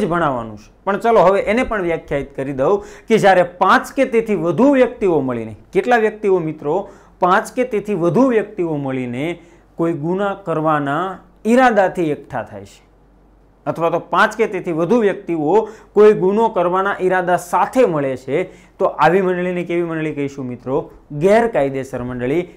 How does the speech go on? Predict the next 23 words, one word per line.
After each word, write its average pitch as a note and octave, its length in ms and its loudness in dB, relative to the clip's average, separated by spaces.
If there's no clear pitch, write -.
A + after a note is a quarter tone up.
કાયદા G3 460 4
વિરુદ્ધની B2+ 420 -6
મંડળી. A#2 300 -4
તો A#3+ 120 2
કાયદા A#3 400 6
વિરુદ્ધની A3+ 420 2
મંડળીમાં F#3 440 0
મિત્રો D#3 280 -2
ઓછામાં A#3+ 480 4
ઓછા A3+ 180 0
કેટલા F#3+ 300 -2
સભ્યો C#3 320 -2
હોય? C3+ 240 -2
જો E3 220 -2
ખાસ G3+ 360 2
યાદ G3 260 4
રાખજો D3 440 -2
કે E3+ 140 0
ગેરકાયદેસર F3+ 800 0
મંડળી, D3+ 480 -2
કાયદા G3 400 2
વિરુદ્ધની F3 380 -2
મંડળીમાં C#3 640 -6